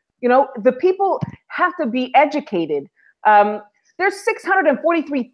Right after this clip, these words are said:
thousand people that go bankrupt because of medical expenses. You know, <clears throat> it doesn't have to be that way. When people say, "Well, how are we gonna pay for it?" That, that sentence that is just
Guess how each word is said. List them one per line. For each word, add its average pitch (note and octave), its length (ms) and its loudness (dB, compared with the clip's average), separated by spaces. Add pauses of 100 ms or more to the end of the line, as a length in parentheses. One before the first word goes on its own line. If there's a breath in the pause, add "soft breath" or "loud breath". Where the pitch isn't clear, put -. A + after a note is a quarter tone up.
thousand D#4+ 640 4
people B3 540 0 (180)
that C4+ 260 2
go C4 320 4
bankrupt A#3+ 760 0
because D4+ 720 0 (100)
of A3+ 140 2
medical A#3 520 2
expenses. D3+ 680 -14 (580)
You C4 80 0
know, C4 200 4 (180)
<clears throat> C#4+ 420 -2 (880)
it B3 200 -6
doesn't C#4+ 300 4
have C4 280 -2
to A#3+ 80 0
be G#3+ 220 -4
that E3 260 -2
way. D3+ 160 -6
When F3+ 160 -8
people C4+ 260 -4
say, A3+ 140 -2
"Well, F3 160 -4
how D#3+ 320 0
are - 20 0
we A#3+ 120 0
gonna C#4 260 2
pay D#4 420 -6
for D3 220 -6
it?" C#3 160 -10
That, G3 180 4 (260 loud breath)
that A3+ 200 4 (160)
sentence C4 520 0
that A3+ 160 4
is A3 200 -2
just C4 300 4